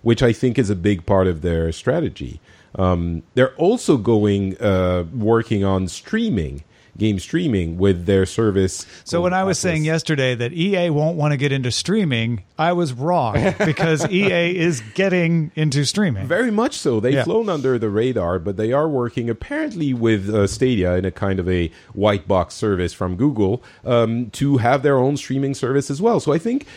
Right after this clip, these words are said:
Speaker 1: going back to Steam is part of a, an idea that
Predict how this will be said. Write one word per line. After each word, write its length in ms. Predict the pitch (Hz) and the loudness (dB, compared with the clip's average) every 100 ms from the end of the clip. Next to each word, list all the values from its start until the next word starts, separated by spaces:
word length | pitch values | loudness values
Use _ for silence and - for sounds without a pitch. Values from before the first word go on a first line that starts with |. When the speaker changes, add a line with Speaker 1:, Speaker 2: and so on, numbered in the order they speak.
| - 117 | -16 -2
Speaker 1:
going 320 | 135 175 156 | 2 2 2
back 240 | 135 135 | 0 -2
to 100 | - | -4
Steam 480 | 120 - 123 107 98 101 | -6 -2 0 2 2 2
is 240 | 117 101 | 0 0
part 340 | - 123 139 139 | 0 0 2 0
of 140 | 101 | 0
a, 320 | 104 98 92 | 2 2 0
an 80 | 95 | -2
idea 420 | 101 95 98 104 | -2 -2 0 0
that 280 | 98 95 92 | 2 0 -2